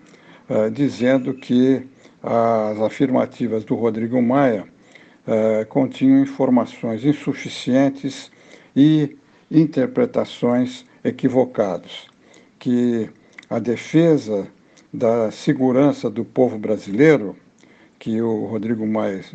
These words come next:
se diz ameaçada, é, é muito importante, e que ele está fazendo isso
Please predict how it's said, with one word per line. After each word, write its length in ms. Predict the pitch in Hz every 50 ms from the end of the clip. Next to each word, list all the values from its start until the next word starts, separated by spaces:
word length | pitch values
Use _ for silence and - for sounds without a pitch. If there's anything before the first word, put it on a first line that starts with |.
| - - -
se 180 | - - -
diz 420 | - 85 90 107 120 117 104 95 104
ameaçada, 800 | 95 101 104 101 95 - - - 147 156 156 135 101 90 - - _ _ - - - - - _
é, 380 | - - 120 123 135 - 120 120
é 40 |
muito 260 | 123 139 151 156 156 160
importante, 760 | 151 147 - 156 147 - - 139 127 113 98 - - - -
e 60 | 98
que 120 | 98 - 135
ele 180 | 135 139 147
está 260 | 139 135 - - 143 135
fazendo 600 | - - 131 123 - 143 139 131 123 110 107 120
isso 460 | 143 160 143 - - - - -